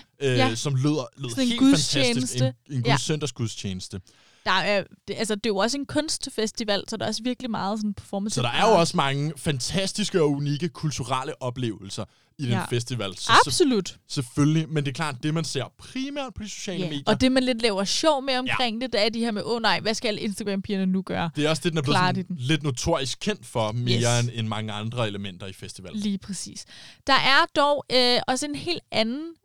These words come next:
Speaker 2: øh, og måske meget større grund til, at aflysningen af tyve tyves Coachella gør så ondt.
Speaker 1: Hvad er det?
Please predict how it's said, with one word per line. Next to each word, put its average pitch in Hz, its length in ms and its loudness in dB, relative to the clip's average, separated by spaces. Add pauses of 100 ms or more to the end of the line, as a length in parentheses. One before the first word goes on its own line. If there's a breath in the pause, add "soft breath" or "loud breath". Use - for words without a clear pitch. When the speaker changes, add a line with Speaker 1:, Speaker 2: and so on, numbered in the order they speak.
Speaker 2:
øh, 233 240 0
og 226 100 -6
måske 226 360 -4
meget 214 340 -4
større 226 320 -4
grund 294 220 0 (200)
til, 247 180 -6
at 226 120 -8
aflysningen 240 640 -2
af - 120 -6
tyve 240 260 -6
tyves 240 260 -6
Coachella 214 480 -6
gør 180 240 -4
så - 160 -4 (120)
ondt. - 400 -6 (200)
Speaker 1:
Hvad 131 100 -6
er 127 40 -4
det? 120 180 -6